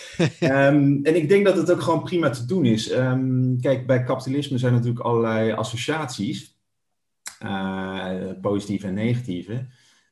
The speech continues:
Speaker 2: Eh, maar er zijn ook allerlei varianten op. Dus het, het Nederlandse kapitalisme is toch behoorlijk anders, eh, dan het Amerikaanse. Het is ook anders dan het, eh, pakweg in de jaren zeventig was, of dan het in Japan is, of, of weet ik veel wat.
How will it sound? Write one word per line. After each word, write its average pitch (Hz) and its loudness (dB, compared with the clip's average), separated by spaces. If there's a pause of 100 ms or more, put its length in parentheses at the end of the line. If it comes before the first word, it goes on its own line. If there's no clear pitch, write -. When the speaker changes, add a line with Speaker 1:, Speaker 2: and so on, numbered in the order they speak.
Speaker 2:
Eh, 104 -4
maar 117 4
er 113 2
zijn 131 2
ook 123 -4
allerlei 120 4
varianten 120 2
op. - -12 (300)
Dus 101 -8
het, 117 -6
het 113 -4
Nederlandse 120 4
kapitalisme 113 0
is 104 -6
toch - -12
behoorlijk 117 -2
anders, 104 -4
eh, 92 -6
dan 107 -4
het 104 -6
Amerikaanse. 123 -2
Het 117 -4
is 104 -12
ook 104 -8
anders 110 0
dan 101 -4
het, 98 -8
eh, 95 -6 (140)
pakweg - -8
in 107 -6
de 104 -4
jaren 117 -2
zeventig 127 -4
was, 104 -4
of - -20
dan 92 -12
het 92 -16
in 101 -10
Japan 101 -4
is, 98 -8
of, - -20
of - -20
weet 101 -6
ik 147 -6
veel - -8
wat. 123 -4